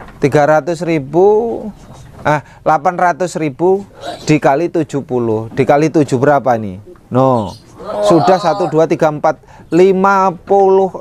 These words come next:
enam juta keuntungannya selama tiga bulan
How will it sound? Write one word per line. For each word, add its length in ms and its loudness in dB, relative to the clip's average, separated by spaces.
enam 480 0
juta 560 0
keuntungannya 880 0
selama 640 -2
tiga 320 0
bulan 480 0